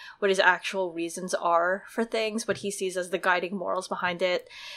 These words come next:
And some of those are actually lying with his love for the Stark family and his desire to protect them. Like, we saw it in The Clash of Kings, we saw it in Storm of Swords, Jon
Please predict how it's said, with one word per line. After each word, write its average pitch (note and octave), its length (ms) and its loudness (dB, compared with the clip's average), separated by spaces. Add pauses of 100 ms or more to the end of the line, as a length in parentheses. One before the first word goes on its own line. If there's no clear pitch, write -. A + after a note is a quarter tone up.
(180)
And A3 220 12
some C#4 180 6
of D4 80 8
those D4 160 8
are A#3+ 200 12
actually G#3+ 600 6
lying F#3+ 560 4
with F#3 160 0
his F3 220 -8
love F3 260 2
for F#3+ 120 -4
the F#3 80 -10
Stark E3+ 340 -4
family F3+ 380 -2
and E3 100 -4
his F3+ 80 -14
desire E3+ 460 0
to F#3 80 -10
protect - 440 -10
them. F3 220 0
Like, E3+ 160 -2
we F3+ 80 -2
saw F#3 320 6
it F#3 80 0
in F3+ 100 -2
The F3+ 60 -2
Clash F3 380 2
of G3 80 -12
Kings, E3 340 -4
we F#3 60 -10
saw E3 260 2
it E3+ 80 -2
in F3+ 140 -6
Storm F3 260 -6
of F3 80 -6
Swords, E3+ 440 -2 (520)
Jon F#3 480 8